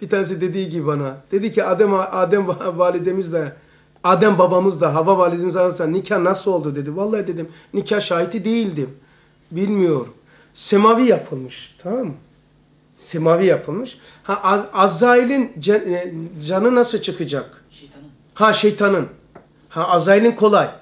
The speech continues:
Speaker 1: Çünkü on beşinci mektupta anlatıyor nasıl çıkacağını o.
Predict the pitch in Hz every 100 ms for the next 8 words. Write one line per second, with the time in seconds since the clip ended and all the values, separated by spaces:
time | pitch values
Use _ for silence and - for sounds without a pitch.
0 | _ _ _ _ - 175 185 185 185 190
1 | 165 156 185 170 180 175 196 190 175 196
2 | 180 151 143 147 - 131 127 127 123 120